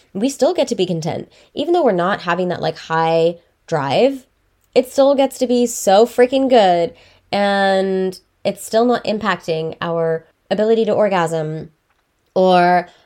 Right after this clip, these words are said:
ability to enjoy or feel pleasure during sex. It's just, like, a little less. And that's, like, that can be totally fucking fine. And even sometimes better than what we had before, because it just feels like there's more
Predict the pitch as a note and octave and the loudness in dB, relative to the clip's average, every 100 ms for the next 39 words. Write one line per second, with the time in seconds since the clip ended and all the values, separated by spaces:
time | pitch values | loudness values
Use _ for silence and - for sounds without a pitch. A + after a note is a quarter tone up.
0 | _ - G3 G#3 A3+ A3+ - G#3 E3 E3 | _ -12 -6 -2 0 0 -2 -2 -4 -2
1 | G3+ C#4 G#3+ F#3+ F#3+ G3 - G#3 C#4 D4 | 0 2 2 -2 -4 -6 -4 -4 -2 -2
2 | F#3+ D3+ C3+ - - - - - - F4+ | -2 -4 -4 -10 -12 -16 -12 -12 -8 -8
3 | F#4 G#4 F#4+ - C#4+ D4+ B3 C#4 A#3 - | -6 -6 -6 -6 -4 -2 -2 -2 -2 -6
4 | - - _ _ _ _ _ _ F3+ F3+ | -14 -16 _ _ _ _ _ _ 0 2
5 | F3 F3 - _ _ _ _ - C#3+ D3+ | 0 -4 -14 _ _ _ _ -8 -8 -8
6 | - _ _ D#3+ D#3 D3+ F#3 A3 G#3+ G#3 | -14 _ _ -8 -8 -12 -6 -4 -4 -6
7 | F3 F3+ G3 F#3+ G3 F#3 C#4+ G3+ - D#3 | -6 -4 -4 -8 -10 -8 -6 -4 -6 -6
8 | - F3+ F3 F3 _ G3 G3 A3+ A#3+ B3+ | -6 -4 -2 -4 _ -8 -2 0 0 -2
9 | B3+ _ _ _ _ - - D#4+ E4 A#3 | -6 _ _ _ _ -6 0 2 2 2
10 | F#3+ F3+ F3 E3+ - _ _ _ G3 G#3+ | 2 2 0 -4 -8 _ _ _ 0 2
11 | F#3+ F3 - E3 D#3+ D#3 D#3 D#3+ E3+ D#3+ | 2 0 -4 -6 -4 -6 -8 -8 -4 -2
12 | C#3+ A#2+ - D3+ - E3 - F3+ F3+ E3+ | -4 -6 -8 -8 -8 -10 -6 -2 -2 -2
13 | E3 D#3 D#3+ D#3+ D#3 D3+ D#3 | -4 -6 -4 -4 -4 -4 -6